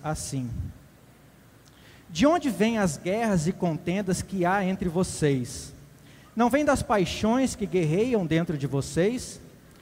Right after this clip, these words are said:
Vocês cobiçam coisas e não as têm. Matam e invejam, mas não conseguem obter o que desejam.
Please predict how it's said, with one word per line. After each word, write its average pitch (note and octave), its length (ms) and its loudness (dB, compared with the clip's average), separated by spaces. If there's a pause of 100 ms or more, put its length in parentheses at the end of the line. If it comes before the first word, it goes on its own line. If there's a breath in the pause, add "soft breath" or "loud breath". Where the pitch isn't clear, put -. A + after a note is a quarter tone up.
(280 loud breath)
Vocês D#3+ 320 0
cobiçam F3 560 0
coisas F3 840 2
e F3 80 -4
não F#3 240 2
as B3+ 160 0
têm. E3 320 -2 (540 loud breath)
Matam B3 580 0
e B3 100 2
invejam, F3 600 2
mas D#3 400 0
não G3 220 0
conseguem G3+ 560 0
obter F#3 580 2
o G3+ 60 -2
que G#3 100 -6
desejam. D3 680 2